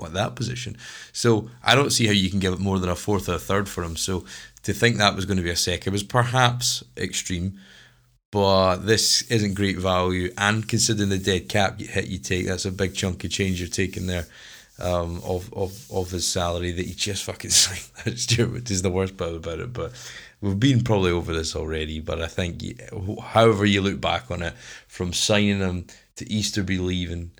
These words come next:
to then turning his back on the club, to kinda playing, to then knocking you off the top draft <laughs> spot with his performance in week eighteen, to then getting traded for a paltry return. Um, the Brandon Cooks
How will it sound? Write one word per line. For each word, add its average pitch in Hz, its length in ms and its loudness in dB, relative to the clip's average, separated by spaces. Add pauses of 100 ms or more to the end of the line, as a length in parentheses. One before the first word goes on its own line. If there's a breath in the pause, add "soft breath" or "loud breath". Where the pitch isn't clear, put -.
(600 soft breath)
to 92 100 -4
then 92 200 4
turning 104 340 4
his 87 140 0
back 90 420 0
on 90 100 0
the 85 80 -4
club, 87 460 -2 (380)
to - 120 -6
kinda 98 320 2
playing, 95 520 2
to - 120 -2
then 95 500 2 (440)
knocking 101 400 0
you 92 160 2
off 90 200 0
the - 100 -10
top - 280 -2
draft 92 300 0
<laughs> - 0 -
spot - 320 -2
with 92 80 -6
his 87 80 -6
performance 92 600 -2
in 90 160 -4
week 87 220 -6 (540 loud breath)
eighteen, 85 640 -4 (560 soft breath)
to 98 100 2
then 92 220 4
getting 87 260 4
traded 87 460 2
for 90 140 0
a 87 60 0
paltry 92 460 0
return. 87 600 0 (220)
Um, 87 420 -2 (760 loud breath)
the 98 60 -4
Brandon 113 360 6
Cooks - 760 0